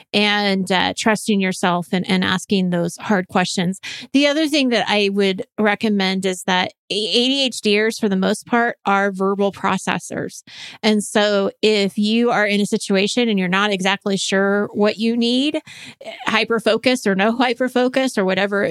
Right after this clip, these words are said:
you know, whatever challenge may, uh, be, uh, coming your way, is to talk to somebody about it, because, uh,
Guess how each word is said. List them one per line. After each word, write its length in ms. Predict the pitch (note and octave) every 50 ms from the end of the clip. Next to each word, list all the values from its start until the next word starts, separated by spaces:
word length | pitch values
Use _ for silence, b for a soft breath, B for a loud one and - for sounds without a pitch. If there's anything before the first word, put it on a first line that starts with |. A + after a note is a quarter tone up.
| G3 G#3 -
you 160 | - G3+ G3+
know, 140 | F#3+ F3+ F#3
whatever 420 | F3+ F3+ F#3 G3 G3 G3+ G3 G3+ G3+
challenge 480 | - - G#3 G3+ G3 G3 G3 G3 F#3+
may, 380 | F#3+ F#3+ F#3 F3+ F3+ F#3 - - -
uh, 400 | - F3 F3 - - - - - G3 _ _ -
be, 480 | G#3+ G3 F#3+ F3+ F3+ F3+ - - - - _ _ _ -
uh, 380 | F#3 F3+ E3 - - - - -
coming 320 | - - B3 A3 A3 G#3+ G3+
your 140 | G3+ F#3+ F#3+
way, 400 | F#3+ F3 F#3 G3 G#3 A#3 C4 B3+ B B B B B B B -
is 240 | A#3 A#3 A#3 G#3+
to 100 | - -
talk 240 | B3+ - A3+ A#3+ C#4
to 120 | - A4+ A4+
somebody 300 | - A#3 G3+ G3+ F#3+ E3+ D#3+
about 240 | - - E3 E3 -
it, 200 | E2+ - - _
because, 680 | - A#3 A3 - - - A3+ G#3+ G#3 G#3 G#3 G3+ F#3 - - _ -
uh, 500 | G#3+ G#3+ G#3 G3 F#3+ F#3+ - - -